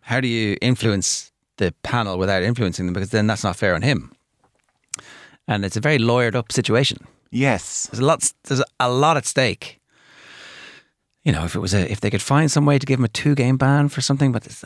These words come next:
Speaker 1: very difficult 'cause it's either, it, given his track record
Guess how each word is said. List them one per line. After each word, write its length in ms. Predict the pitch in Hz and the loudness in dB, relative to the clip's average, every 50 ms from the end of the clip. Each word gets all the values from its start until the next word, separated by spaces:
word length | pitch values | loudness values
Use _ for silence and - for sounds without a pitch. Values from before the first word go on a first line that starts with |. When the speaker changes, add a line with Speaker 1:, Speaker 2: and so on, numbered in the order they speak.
| - | -12
Speaker 1:
very 180 | - - 113 127 | -8 -6 -4 -2
difficult 320 | 117 151 165 143 117 98 | 0 0 0 0 0 0
'cause 140 | - 110 113 | 0 0 0
it's 160 | 131 117 - | 0 2 2
either, 460 | 147 147 147 143 131 120 107 101 - _ _ _ _ _ _ _ _ _ | 2 2 4 2 2 0 -2 -4 -6 _ _ _ _ _ _ _ _ _
it, 160 | - - - - - - - _ _ _ _ - | -10 -10 -8 -8 -10 -16 -16 _ _ _ _ -2
given 180 | - 139 147 143 | -2 0 0 0
his 80 | 127 117 | 0 0
track 240 | - 110 101 - | 0 -2 -2 -2
record 420 | 113 110 110 - 90 87 104 98 | -4 -4 -4 -2 0 0 0 0